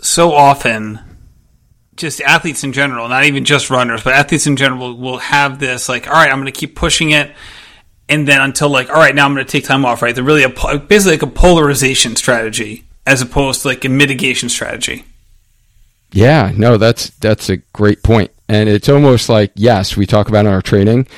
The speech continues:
Speaker 2: our training needs to be polarized. Um,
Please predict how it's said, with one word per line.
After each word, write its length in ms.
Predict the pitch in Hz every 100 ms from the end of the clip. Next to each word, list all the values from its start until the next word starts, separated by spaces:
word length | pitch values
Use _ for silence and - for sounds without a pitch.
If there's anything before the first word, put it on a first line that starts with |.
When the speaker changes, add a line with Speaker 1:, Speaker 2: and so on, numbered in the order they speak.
| -
Speaker 2:
our 80 | -
training 340 | - 110 107
needs 200 | 107 110 -
to 60 |
be 140 | 110 113
polarized. 760 | - 117 117 113 117 113 110 - - -
Um, 380 | 98 95 90